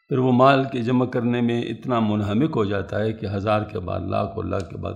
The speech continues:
کروڑ، پھر اربوں کے چکر میں پھنستا جاتا ہے۔ اس کی زبان پر ہر وقت "حل من مزید" کا، "حل من مزید" کا نعرہ ہوتا ہے۔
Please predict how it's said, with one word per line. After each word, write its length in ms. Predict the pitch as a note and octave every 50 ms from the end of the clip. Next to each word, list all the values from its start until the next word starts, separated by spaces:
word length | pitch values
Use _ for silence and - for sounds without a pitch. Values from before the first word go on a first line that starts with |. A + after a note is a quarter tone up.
| - -
کروڑ، 500 | G2 F#2+ G#2 G#2+ G#2 G#2 - - - - _ _ _ _ _ _ _ _ _ _ _ _ _ _ _ -
پھر 140 | - -
اربوں 320 | - C3 A#2+ A#2 A2 A#2+ A#2
کے 100 | - A2
چکر 340 | - - A2 G#2+ A#2+ A#2+ A2
میں 120 | A2 G#2+
پھنستا 400 | - - G#2 G#2 - - A2 G#2
جاتا 320 | F#2+ G2 G2 G2 G2+ G#2
ہے۔ 60 | G#2+ G#2
اس 120 | G2 -
کی 80 | - A2
زبان 500 | G2 G2+ G2 G2+ A2 A#2 A#2 B2 C3 C#3 D3 - - _ _ _ _ _ _ _ _ -
پر 100 | D3 A#2+
ہر 160 | G#2 A2+ B2+ C#3
وقت 380 | B2 B2 - - G#2 F#2+ G#2
"حل 80 | A2+ A2
من 240 | G#2+ G#2+ G#2+ G#2 G#2
مزید" 380 | G2+ G2 F#2+ F#2+ G#2+ G#2+ G#2
کا، 220 | - - G#2+ G2+ - A#2 G#2+ G#2 G#2 A2 A2 G2+ - - - - -
"حل 80 | A2+ A2+
من 220 | G#2+ G#2+ G#2 G2
مزید" 260 | F#2+ G2 G#2 G#2+ G2+ G2+
کا 120 | - G2
نعرہ 200 | F#2+ G2 G#2 A#2
ہوتا 320 | A#2+ G#2+ F#2 - - F#2
ہے۔ 80 | F#2 F#2